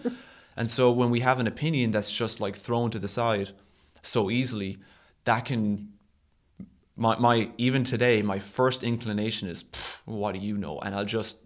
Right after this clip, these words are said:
Speaker 2: I, I'll
Speaker 1: Shut 'em
Speaker 2: I'll
Speaker 1: off.
Speaker 2: just shut 'em off and, like, "Your opinion doesn't matter anymore." And, like, and me in a, me in an
Speaker 1: Wow.
Speaker 2: unhealthy state, I don't isolate myself to protect myself.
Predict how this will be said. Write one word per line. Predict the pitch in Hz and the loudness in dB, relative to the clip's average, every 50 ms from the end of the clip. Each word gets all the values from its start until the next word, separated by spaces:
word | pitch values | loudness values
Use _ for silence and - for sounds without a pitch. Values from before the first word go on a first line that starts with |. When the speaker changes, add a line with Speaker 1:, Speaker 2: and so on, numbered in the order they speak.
| - | -6
Speaker 2:
I, | - 107 107 107 - 95 - - | -2 -2 -2 -2 -4 -8 -10 -6
I'll | 104 101 101 98 98 98 98 - - _ - - - | -4 -2 -2 -2 -4 -6 -10 -16 -20 _ -20 -16 -10
Speaker 1:
Shut | - - - 160 156 | -10 -8 -8 -8 -8
'em | 151 156 | -8 -6
Speaker 2:
I'll | 151 151 107 95 | -2 0 0 0
Speaker 1:
off. | - | 0
Speaker 2:
just | 101 101 - | 0 0 0
shut | - - 104 87 | 2 0 0 -2
'em | 98 107 | 0 2
off | 117 131 131 135 131 131 | 4 6 6 6 6 4
and, | - 107 101 | 0 -2 -2
like, | 101 98 95 | -2 -4 -4
"Your | 95 92 | -4 -6
opinion | - - - 104 98 92 | -6 -4 -4 -4 -4 -4
doesn't | 95 92 - 95 | -4 -6 -4 -2
matter | 107 113 120 120 120 | 0 2 2 4 2
anymore." | 117 113 110 107 104 104 104 104 101 101 - | 2 2 0 0 0 0 0 0 -2 -2 -4
And, | - 104 101 95 | -6 -6 -6 -6
like, | - 107 98 - - | -6 -6 -6 -6 -6
and | 104 - - - - _ | -8 -8 -8 -12 -12 _
me | 113 117 127 131 | 0 2 4 4
in | 123 117 | 4 2
a, | 113 110 123 | 2 2 2
me | 131 135 | 4 4
in | 127 | 4
an | 123 113 113 | 4 4 4
Speaker 1:
Wow. | - 127 | 4 2
Speaker 2:
unhealthy | 135 135 - 127 110 104 98 - 101 101 | 2 2 0 0 -2 -2 -2 -4 -4 -4
state, | - - - 101 98 98 98 - - - - - - - - - - - - | -2 -2 -2 -2 -2 -2 -4 -6 -10 -16 -20 -20 -20 -20 -20 -20 -20 -4 0
I | 120 | 2
don't | 117 127 127 - - | 4 4 4 4 4
isolate | 117 131 139 - 135 123 120 113 | 4 4 4 4 2 2 2 2
myself | 110 107 - 117 107 - | 0 0 0 -2 -2 -4
to | - | -4
protect | - - 98 - 151 170 165 139 | -8 -8 -4 -2 -2 0 0 -2
myself. | 113 101 104 - 107 95 95 95 95 - | -4 -4 -2 -2 -4 -4 -4 -6 -8 -12